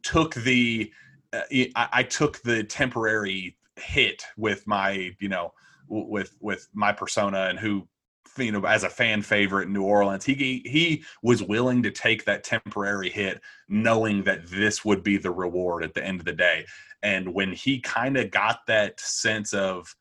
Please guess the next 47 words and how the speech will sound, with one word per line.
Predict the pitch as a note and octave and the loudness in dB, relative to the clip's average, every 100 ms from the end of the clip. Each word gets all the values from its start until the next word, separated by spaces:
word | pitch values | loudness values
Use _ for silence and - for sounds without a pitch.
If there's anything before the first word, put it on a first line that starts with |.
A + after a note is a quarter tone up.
| _ _ _ | _ _ _
"Okay, | G#2+ G#2 F#2+ | -2 4 4
I | F2 F#2 | 4 2
belong | F#2+ F2 F#2 E2+ | 2 0 0 -2
here. | E2 - - | -8 -8 -2
This | G#2 - | -2 0
is, | G2 E2 - - | -2 -2 -8 -4
this | G2+ G#2+ | -2 0
is | F#2+ | -2
my | F2+ E2 | 0 -2
team. | D#2+ A2 F2+ E2 D#2+ | 0 0 0 -4 -4
The, | F#2 | -4
yeah, | D#2+ F2+ D#2 - | 0 0 0 0
LeBron's | G#2 G#2 G#2 G#2+ G2+ | 0 6 6 4 2
here, | G#2+ G2 F#2+ | 0 0 0
but | F#2+ F2 E2+ _ _ _ _ _ | 2 2 0 _ _ _ _ _
I | A#2 A#2 | 6 6
am | G#2 G#2 | 6 4
the | G2 | 2
future | F2 A2 G#2 - F#2 | -2 -4 -2 -2 0
of | F2+ F2+ | -2 -2
the | F2+ | -2
Los | E2+ F2 F#2 | 0 0 -2
Angeles | F2+ F2 E2 | -4 -6 -6
Lakers." | F#2 F#2+ F#2 E2+ D#2+ E2 - - - _ _ _ _ _ _ | -2 0 0 -2 -4 -10 -14 -20 -20 _ _ _ _ _ _
It | A#2+ | 4
was | G#2+ | 4
a | G2 | 4
very | A#2 A#2 G#2+ | 6 8 6
cool | - A2+ G2+ | 4 4 4
development | F2+ F#2 F#2 D#2+ - | 4 2 2 -2 -10
for | E2+ | -4
him | E2+ D#2 | -4 -4
to | |
see | - A#2 G#2+ | 0 4 4
that | F2+ E2+ | 4 0
he, | G#2+ | -2
like, | F#2+ F#2 - | -2 -2 -2
it, | A2 G2+ | -2 0
I | |
mean, | G#2+ | 0
you | G#2 G#2+ | 0 -2
could | G#2+ | -4
just | F#2 - - | -4 -4 -2
see | C3 B2 | 0 0
the | A2 - | 0 0
on-court | G#2 G#2 - - G2+ F#2 - - - | 0 0 -2 -4 -2 -4 -10 -20 -8
just, | G2+ F2+ - | -6 -4 -8